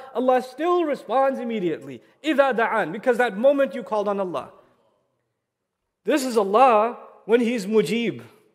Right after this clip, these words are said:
This is Allah when He's Qareeb. He's so close, and He's always ready and willing to respond. Think about this now.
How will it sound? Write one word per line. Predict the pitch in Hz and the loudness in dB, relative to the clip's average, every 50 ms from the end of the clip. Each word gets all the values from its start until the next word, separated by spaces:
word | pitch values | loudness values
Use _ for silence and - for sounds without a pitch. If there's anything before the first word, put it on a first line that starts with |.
| _ _ _ _ _ _ | _ _ _ _ _ _
This | - 285 330 294 | 0 2 2 4
is | 247 240 | 4 2
Allah | 240 226 220 226 240 247 254 254 247 - - | 2 2 2 2 4 4 2 0 -2 -4 -4
when | 196 226 226 | -2 0 0
He's | 220 233 254 208 | 0 0 -2 -4
Qareeb. | - - - 226 226 247 254 220 165 | -6 -2 0 2 2 2 0 -2 -2
He's | 185 208 190 - | -4 -4 -6 0
so | - 247 240 254 254 | 4 6 6 6 6
close, | - - 214 240 254 226 165 - - - - - | 2 0 2 4 4 4 2 -2 -8 -14 -18 -6
and | - 180 202 | -2 0 2
He's | 226 226 190 | 2 0 0
always | - - 202 226 240 247 247 240 247 247 247 196 151 | -2 0 2 4 4 4 4 4 2 0 -2 -2 -2
ready | 139 190 233 233 254 247 208 | 0 0 2 2 0 0 -2
and | 208 202 196 | -2 2 2
willing | 214 226 233 233 226 | 4 4 4 2 2
to | 226 214 | 0 -2
respond. | 196 185 - - - 233 214 160 - - - - _ _ | -2 -2 -4 -2 0 0 0 0 -2 -6 -16 -20 _ _
Think | - 226 226 - | -8 -4 -2 0
about | 220 220 214 190 165 | 2 2 0 2 2
this | 240 269 - - 190 | 0 0 0 -2 -2
now. | 175 156 131 113 107 | -2 -2 -4 -4 -8